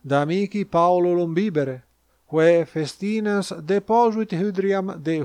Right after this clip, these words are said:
humero, et dixit mihi: 'Et tu bibe, et camelis tuis tribuam potum.' Bibi et adaquavit camelos, interrogavique eam et dixi:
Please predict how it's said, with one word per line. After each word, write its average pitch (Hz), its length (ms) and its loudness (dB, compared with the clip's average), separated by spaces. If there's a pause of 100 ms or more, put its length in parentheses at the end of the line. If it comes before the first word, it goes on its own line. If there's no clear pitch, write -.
humero, 170 640 -2
et 160 200 -4
dixit 160 460 -6
mihi: 151 420 -8 (480)
'Et 202 240 0
tu 262 260 -2
bibe, 143 480 -4 (220)
et 170 180 -4 (140)
camelis 185 760 -2
tuis 196 500 -2 (120)
tribuam 175 540 -2
potum.' 147 560 -2 (1120)
Bibi 190 540 -4 (160)
et 185 200 0
adaquavit 196 920 0
camelos, 170 800 -2 (480)
interrogavique 160 1200 -2 (160)
eam 170 500 0
et 160 200 -4
dixi: 147 520 -8